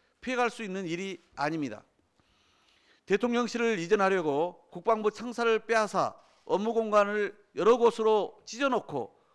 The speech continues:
우리 군의 사기를 꺾을 때, 때부터 예견된 일입니다. 대통령은 국군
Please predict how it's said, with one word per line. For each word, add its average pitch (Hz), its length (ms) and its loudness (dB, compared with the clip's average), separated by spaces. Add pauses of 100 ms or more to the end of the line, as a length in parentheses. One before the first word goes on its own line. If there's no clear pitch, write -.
(100)
우리 208 220 -2
군의 208 280 -2
사기를 233 400 -6
꺾을 254 340 -6
때, 226 340 -4
때부터 214 640 -4 (240)
예견된 196 720 -2
일입니다. 151 460 -6 (1300)
대통령은 202 720 -2
국군 208 320 -6